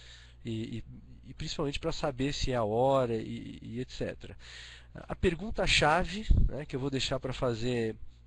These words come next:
aí quando chegar o slide, não vou me antecipar, é,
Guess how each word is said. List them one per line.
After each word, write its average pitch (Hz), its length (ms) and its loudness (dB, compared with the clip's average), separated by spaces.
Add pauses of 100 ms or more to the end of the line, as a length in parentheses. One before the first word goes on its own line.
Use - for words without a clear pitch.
aí 110 180 -6
quando 120 220 -8
chegar 123 340 -2
o 120 100 2
slide, 117 540 0
não 120 140 -6
vou 117 180 -6
me 110 100 0
antecipar, 113 640 -4 (760)
é, 113 380 -2